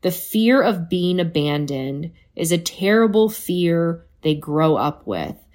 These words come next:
Not knowing what it is to have a consistent day-to-day, healthy, intimate relationship with another person makes building one very painful and complicated.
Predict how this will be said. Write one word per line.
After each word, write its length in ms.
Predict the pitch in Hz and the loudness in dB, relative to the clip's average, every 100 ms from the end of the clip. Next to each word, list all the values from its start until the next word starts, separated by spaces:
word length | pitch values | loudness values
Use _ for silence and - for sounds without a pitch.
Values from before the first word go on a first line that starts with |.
| _ - | _ -8
Not 380 | 165 165 190 196 | -2 0 0 0
knowing 760 | 190 196 185 156 151 151 165 | -2 0 0 0 -2 -4 -8
what 180 | - 170 | -2 2
it 140 | 170 160 | 2 4
is 540 | 254 262 165 160 165 | 6 6 6 4 0
to 80 | 185 | -2
have 240 | 165 170 | -2 -2
a 60 | 165 | -2
consistent 920 | 165 170 170 - 202 - 226 220 240 _ - 160 | -2 -2 0 0 0 0 0 -2 -4 _ -12 -6
day-to-day, 960 | 160 180 196 196 208 175 156 151 160 - _ | 0 2 2 0 0 2 2 2 0 -6 _
healthy, 540 | 190 196 202 233 214 | 0 2 2 0 0
intimate 500 | - 180 170 170 98 | -2 -2 -2 -2 -2
relationship 960 | 160 160 190 247 - 208 - 156 156 - _ - | -2 0 2 2 2 -2 0 -2 -2 -8 _ -6
with 160 | 185 | 0
another 300 | 180 170 160 | 2 2 2
person 720 | 160 - 381 - 175 160 156 170 _ _ | 0 4 4 4 0 0 -2 -8 _ _
makes 420 | - 190 254 - - | -2 4 4 4 -4
building 640 | 170 208 294 320 262 190 | 2 6 6 6 4 4
one 400 | 156 151 151 156 - _ | 2 0 0 -4 -8 _
very 760 | 156 151 185 208 214 226 220 214 _ | -8 2 4 6 4 4 2 -4 _
painful 840 | - 160 160 156 - 151 147 151 _ | -6 -2 0 -2 -2 0 0 -4 _
and 200 | - 165 | -4 -2
complicated. 800 | 165 139 143 - - - - - | -2 -6 -8 -12 -12 -12 -14 -16